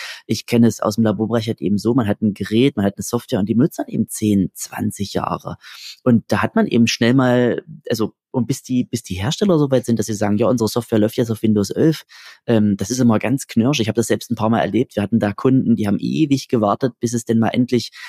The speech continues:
m, bis sie denn endlich ihr Windows elf draufspielen durften. Und wir mussten aber sagen, nee, geht noch nicht, geht noch nicht, weil wir müssen da selbst noch gucken, müsste validiert werden.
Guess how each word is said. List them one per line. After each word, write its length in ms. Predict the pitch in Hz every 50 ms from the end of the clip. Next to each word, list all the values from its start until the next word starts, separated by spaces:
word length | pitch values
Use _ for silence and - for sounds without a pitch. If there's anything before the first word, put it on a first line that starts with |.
| - _
m, 240 | - 123 117 107 - _ _ _ _ -
bis 120 | 135 120
sie 140 | - 123 110
denn 260 | - - 110 110 101 - _ _ _
endlich 320 | - 156 151 156 131 -
ihr 160 | - 127 113 107
Windows 240 | 123 120 117 104
elf 200 | - - 110 -
draufspielen 460 | - - 123 147 - - - 123 117 -
durften. 360 | 110 120 - - _ - 127
Und 140 | 117 110 113
wir 80 | 110
mussten 220 | 107 117 - - 107
aber 60 | 107
sagen, 160 | 110 107 104
nee, 140 | 117 131 123
geht 180 | 117 123 117
noch 100 | 123 113
nicht, 140 | 113 110 -
geht 180 | - 117 - -
noch 100 | 110 110
nicht, 200 | 107 101 - -
weil 220 | 107 104 104 -
wir 100 | - 110 107
müssen 180 | 107 107 113
da 60 | 107
selbst 220 | 104 110 107 - -
noch 120 | 113 -
gucken, 220 | - 107 - - 107
müsste 200 | 101 - - -
validiert 380 | 104 110 107 107 117 113 -
werden. 180 | 120 110 107